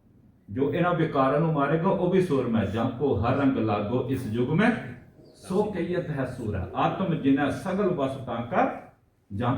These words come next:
ਕਾ ਸਤਿਗੁਰ ਪੂਰਾ। ਜਿਹੜੇ ਗੁਰੂ ਦੀ ਕਿਰਪਾ ਸਦਕਾ ਇਹਨਾਂ ਪੰਜਾਂ ਨੂੰ ਮਾਰ ਕੇ ਆਪਣੇ ਆਪ ਤੇ ਜਿੱਤ ਪ੍ਰਾਪਤ ਕਰਦੇ ਨੇ। ਮਾਰ ਕਹਿੰਦੇ ਉਹ ਵੀ ਸੂਰਮਿਆਂ ਤੋਂ ਘੱਟ ਨਹੀਂ, ਕਿਉਂਕਿ ਗੁਰੂ ਨਾਨਕ ਦਾ ਘਰ ਹੈ। ਮਾਰ ਕਹਿੰਦੇ ਤੁਹਾਨੂੰ ਮੈਂ ਨਿਰਾਸ਼ ਨਹੀਂ ਤੋਰਨਾ ਚਾਹੁੰਦਾ। ਤੇ ਤੀਜੇ ਸੂਰਮੇ ਉਹ ਨੇ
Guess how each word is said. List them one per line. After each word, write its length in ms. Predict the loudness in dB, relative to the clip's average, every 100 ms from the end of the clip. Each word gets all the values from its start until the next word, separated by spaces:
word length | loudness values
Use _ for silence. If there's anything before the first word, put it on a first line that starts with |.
| 0
ਕਾ 100 | -2
ਸਤਿਗੁਰ 520 | 0 -2 0 -2 -2
ਪੂਰਾ। 300 | -2 -2 0
ਜਿਹੜੇ 240 | 0 -2
ਗੁਰੂ 300 | -2 -2 0
ਦੀ 160 | 0 0
ਕਿਰਪਾ 360 | -2 -2 -2
ਸਦਕਾ 580 | -2 -2 -2 2 2 0 -8 -18 -2
ਇਹਨਾਂ 200 | 2 2
ਪੰਜਾਂ 380 | 0 -2 2 2
ਨੂੰ 200 | 2 2
ਮਾਰ 280 | 2 4 2
ਕੇ 200 | 2 2 0 -12 -6
ਆਪਣੇ 360 | -4 -2 -2 -2
ਆਪ 300 | 0 0 2
ਤੇ 100 | 0
ਜਿੱਤ 240 | 2 0 -2
ਪ੍ਰਾਪਤ 520 | -4 -4 -2 -4 -6
ਕਰਦੇ 300 | -4 -2 0
ਨੇ। 220 | 0 0 -6 -4
ਮਾਰ 140 | -4
ਕਹਿੰਦੇ 240 | 0 2
ਉਹ 60 | 2
ਵੀ 100 | 2
ਸੂਰਮਿਆਂ 440 | 0 -2 0 0
ਤੋਂ 180 | -2 -2
ਘੱਟ 140 | -2 0
ਨਹੀਂ, 220 | -2 -4 -10 -20 -20 -20 -20 -20 -4
ਕਿਉਂਕਿ 260 | 2 4 4
ਗੁਰੂ 160 | 2 0
ਨਾਨਕ 280 | 0 0
ਦਾ 160 | 0 -2
ਘਰ 300 | 0 0 0
ਹੈ। 300 | -2 -4 -12 -20 _ _
ਮਾਰ 160 | -4 0
ਕਹਿੰਦੇ 200 | 0 0
ਤੁਹਾਨੂੰ 280 | 0 0 2
ਮੈਂ 120 | 2
ਨਿਰਾਸ਼ 400 | 2 2 0 0
ਨਹੀਂ 120 | -2
ਤੋਰਨਾ 360 | 0 0 2 2
ਚਾਹੁੰਦਾ। 320 | 0 -4 -6 -12 -20 -20 _ _
ਤੇ 100 | -2
ਤੀਜੇ 360 | 0 2 2 2
ਸੂਰਮੇ 500 | 0 0 0 0 0
ਉਹ 160 | 2
ਨੇ 120 | 2